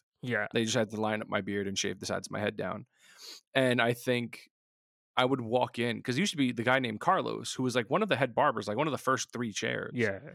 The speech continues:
Speaker 2: He used to cut my hair 'cause he cut my brother's hair. My brother introduced us. And over time, it became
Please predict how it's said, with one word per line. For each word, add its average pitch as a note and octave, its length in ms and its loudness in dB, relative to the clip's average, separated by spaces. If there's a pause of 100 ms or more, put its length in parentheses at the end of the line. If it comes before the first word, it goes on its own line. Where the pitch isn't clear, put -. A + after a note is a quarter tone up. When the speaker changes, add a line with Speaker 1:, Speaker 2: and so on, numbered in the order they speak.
(280)
Speaker 2:
He - 200 -2
used D3+ 140 2
to A#2+ 60 -4
cut B2 180 2
my A2 120 2
hair A#2 280 2
'cause - 200 -6
he C3 40 -2
cut B2 160 -2
my F#2+ 100 -6
brother's C3 360 2
hair. G2+ 160 -4
My G2 80 -8
brother G#2 280 -2
introduced G2 460 -2
us. - 280 -10 (600)
And C3 340 4 (100)
over C3+ 300 4
time, E3+ 580 0 (920)
it B2+ 180 4
became A#2+ 720 2